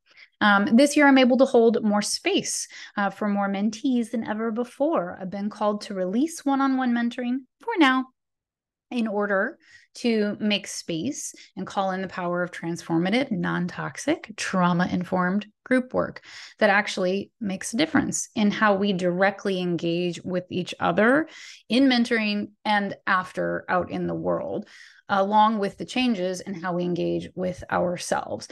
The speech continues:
So much of magical mentoring has to do with boundaries, right? Because <laughs> when we are casting spells, one of the first things that witches learn to do is to create a safe space, a salt circle or an energetic salt circle of safety.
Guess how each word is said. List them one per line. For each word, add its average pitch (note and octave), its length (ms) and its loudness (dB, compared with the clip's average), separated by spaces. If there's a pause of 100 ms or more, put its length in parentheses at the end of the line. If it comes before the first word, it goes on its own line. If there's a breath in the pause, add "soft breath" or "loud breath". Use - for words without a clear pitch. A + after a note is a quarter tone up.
(180 loud breath)
So C#4 320 6
much B3+ 440 8
of G3 160 -2
magical F#3+ 360 0
mentoring F3+ 560 -4
has F3+ 380 -6
to F3 160 -4
do E3+ 240 -2
with F#3+ 220 -4
boundaries, A#3 760 0 (260 loud breath)
right? G#3 260 2
Because G#3+ 580 0 (100)
<laughs> - 100 -20
when C#4 500 8
we A#3 180 2
are F#3 200 4
casting F#3+ 520 -2
spells, F3+ 440 0
one F#3 140 -4
of F3 80 -6
the F3+ 100 -4
first D#3+ 300 -6
things F3+ 340 -6
that E3+ 240 -2
witches F3+ 340 -6
learn F3 180 0
to E3+ 100 -10
do A#3+ 360 2
is F#3+ 280 -2
to F3+ 220 -2
create F3+ 340 -2
a E3+ 60 0
safe E3+ 340 -4
space, G3 580 -4
a F3 80 -6
salt - 360 -2
circle B3+ 500 2
or F#3+ 100 -2
an F3 200 -4
energetic F#3 720 -4
salt - 340 -4
circle C4+ 460 2 (320 loud breath)
of F#3 180 2
safety. - 720 -6